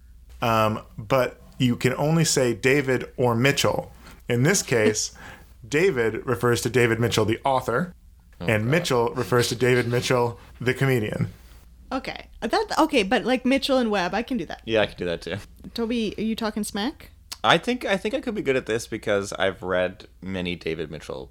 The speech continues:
Speaker 3: books and I've watched many David Mitchell shows, so
Speaker 1: Well,
Speaker 3: yeah,
Speaker 1: Toby,
Speaker 3: we'll
Speaker 1: you
Speaker 3: see.
Speaker 1: also read The Eye of the World, and then you really didn't do a good job in the
Speaker 3: Uh,
Speaker 1: last game.
Speaker 3: well, those
Speaker 2: We all
Speaker 3: were
Speaker 2: remember that.
Speaker 3: shockingly similar names, all right? And I only read,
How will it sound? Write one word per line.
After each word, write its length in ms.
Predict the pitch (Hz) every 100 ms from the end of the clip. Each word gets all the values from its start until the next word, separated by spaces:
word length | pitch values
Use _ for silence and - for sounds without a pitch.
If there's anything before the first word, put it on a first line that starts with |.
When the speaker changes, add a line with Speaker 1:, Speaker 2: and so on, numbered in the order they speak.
| -
Speaker 3:
books 500 | - 160 - - -
and 160 | - 80
I've 140 | 80
watched 280 | 82 78 -
many 160 | 87 80
David 260 | 80 78
Mitchell 200 | 78 -
shows, 520 | 82 - 98 123 208 202
so 500 | - - 80 85 95 - -
Speaker 1:
Well, 200 | 151 160
Speaker 3:
yeah, 60 | -
Speaker 1:
Toby, 200 | 185 175
Speaker 3:
we'll 100 | 170
Speaker 1:
you 60 | 165
Speaker 3:
see. 40 |
Speaker 1:
also 300 | 190 202 190
read 320 | 151 143 160
The 140 | 143 143
Eye 160 | 135
of 100 | 135
the 80 | 123
World, 460 | 113 120 120 113 113
and 180 | 117 113
then 340 | 117 113 120
you 200 | 127 123
really 400 | 117 135 135 123
didn't 260 | 117 113 110
do 100 | 110
a 120 | 123
good 160 | 127
job 240 | 117 143 151
in 60 |
the 60 | 156
Speaker 3:
Uh, 40 |
Speaker 1:
last 300 | 139 - -
game. 120 | 143 139 180
Speaker 3:
well, 80 | 160
those 140 | 139
Speaker 2:
We 40 | 185
all 140 | 247
Speaker 3:
were 180 | 226 190
Speaker 2:
remember 260 | 185 214 196
that. 100 | 175
Speaker 3:
shockingly 640 | 139 143 - 135 120 117
similar 500 | - 151 127 117 117
names, 460 | 107 104 90 85 87
all 80 |
right? 180 | 85 87
And 120 | 101 117
I 60 |
only 120 | 139
read, 200 | 139 131